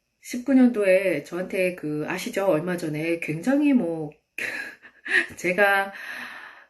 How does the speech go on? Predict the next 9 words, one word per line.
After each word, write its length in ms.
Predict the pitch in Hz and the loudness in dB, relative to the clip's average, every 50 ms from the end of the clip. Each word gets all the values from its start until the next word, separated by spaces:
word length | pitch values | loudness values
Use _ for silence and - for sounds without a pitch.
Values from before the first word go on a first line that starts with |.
| _ _ - | _ _ -8
어, 220 | 156 156 151 147 - | -4 -4 -2 -2 0
아침 400 | - 202 202 - - 269 247 247 | 0 0 0 2 4 6 6 6
햇살에, 760 | 269 330 - - 330 302 294 277 208 180 170 175 170 165 165 | 6 4 2 4 4 6 6 8 8 8 8 6 4 4 2
태연이 640 | - 294 294 294 277 277 269 262 262 254 240 240 240 | 4 4 4 6 6 6 6 6 6 6 6 4 2
등원시키고 680 | - 185 196 214 220 220 - - - 185 165 165 165 | -2 -2 -2 -2 -2 -2 -4 -8 -8 -6 -4 -4 -2
아침 360 | - 170 185 - - 262 247 269 | -2 -2 -2 0 2 4 4 4
햇살에 520 | 277 269 - 240 226 202 190 185 190 190 | 4 4 2 4 4 4 4 2 2 2
따뜻하게 600 | - 277 277 - 311 - 294 262 247 226 220 220 | 2 2 2 2 0 2 2 0 0 0 -2 -4
등에 640 | - 196 190 196 196 190 185 185 175 170 - - | -6 -6 -6 -4 -2 0 0 2 0 0 -2 -4